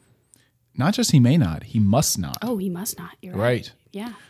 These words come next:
Speaker 1: So if
Speaker 2: Yeah.
Speaker 1: somebody in authority over you, right,
Speaker 2: Mm-hmm.
Speaker 1: your teacher says, "Hey, uh, you should pick on that person.
Speaker 2: Mm-hmm.
Speaker 1: You shouldn't do that,"
Speaker 2: Mm-hmm.
Speaker 1: right?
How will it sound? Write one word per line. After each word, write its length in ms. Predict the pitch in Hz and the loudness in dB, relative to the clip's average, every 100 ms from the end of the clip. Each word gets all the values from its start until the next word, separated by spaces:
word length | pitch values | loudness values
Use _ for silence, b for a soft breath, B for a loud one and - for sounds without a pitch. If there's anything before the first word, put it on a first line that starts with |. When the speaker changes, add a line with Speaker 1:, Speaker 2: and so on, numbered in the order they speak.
| - | 0
Speaker 1:
So 220 | - 175 | 6 8
if 280 | 156 - - | 8 4 -8
Speaker 2:
Yeah. 80 | 123 | -2
Speaker 1:
somebody 540 | - 151 156 160 160 | 4 6 8 6 6
in 120 | 143 | 8
authority 640 | 135 - 190 156 120 120 123 - | 6 6 6 6 6 2 -2 2
over 260 | 151 165 | 4 6
you, 300 | 117 117 143 | 4 4 2
right, 260 | 151 127 185 | 4 4 2
Speaker 2:
Mm-hmm. 80 | 196 | 2
Speaker 1:
your 120 | 127 | 0
teacher 420 | - 175 - 143 | 2 2 4 2
says, 600 | 135 - 117 120 147 - - b b b | 2 2 4 4 4 2 0 b b b
"Hey, 460 | - 127 110 101 113 - | 0 2 2 0 -6 -6
uh, 460 | 110 107 104 101 101 - _ _ - | -2 0 0 -2 -4 -12 _ _ -4
you 80 | 123 | -2
should 220 | - 117 | -2 -2
pick 180 | 170 120 | -2 0
on 120 | 107 | -2
that 160 | 98 - | -2 -4
person. 380 | 101 95 117 120 | -6 -4 -2 -2
Speaker 2:
Mm-hmm. 320 | 190 180 185 185 | -4 -8 -10 -2
Speaker 1:
You 80 | 123 | -2
shouldn't 300 | - 143 139 | 0 0 2
do 100 | 139 | 0
that," 220 | 90 - - | -4 -10 -12
Speaker 2:
Mm-hmm. 160 | 208 180 | -8 -2
Speaker 1:
right? 200 | 120 | 0